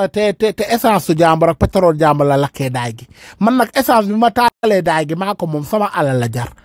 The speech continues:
Kon man ragaluma bay yónni kenn ci sëriñ. Kooku motul une heure de temps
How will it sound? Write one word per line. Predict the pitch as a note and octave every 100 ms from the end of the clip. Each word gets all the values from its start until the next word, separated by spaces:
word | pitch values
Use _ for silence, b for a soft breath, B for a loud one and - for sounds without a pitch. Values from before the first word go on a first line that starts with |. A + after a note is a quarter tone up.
| B B
Kon | - A3
man | G#3 F#3+
ragaluma | G3+ G3 D#3+ D#3
bay | D#3+ F#3
yónni | F3+ D3+
kenn | B2+ F3 F3+ D3+
ci |
sëriñ. | D#3 D#3 B2+ A2 _ _ b b b b b -
Kooku | F4 -
motul | C4 D#4+ C4+ C4 -
une | G4
heure | D#4
de | D4 C4+
temps | A#3+ F#3+